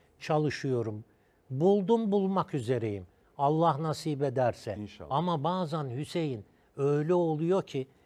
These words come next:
Speaker 1: "Ya bu çok kolay, ben bunu bir haftada çözerim." diyorsun.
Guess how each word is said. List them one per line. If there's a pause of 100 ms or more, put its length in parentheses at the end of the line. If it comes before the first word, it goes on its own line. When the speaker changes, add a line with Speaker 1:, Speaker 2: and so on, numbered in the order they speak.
Speaker 1:
"Ya
bu
çok
kolay,
ben
bunu
bir
haftada
çözerim."
diyorsun.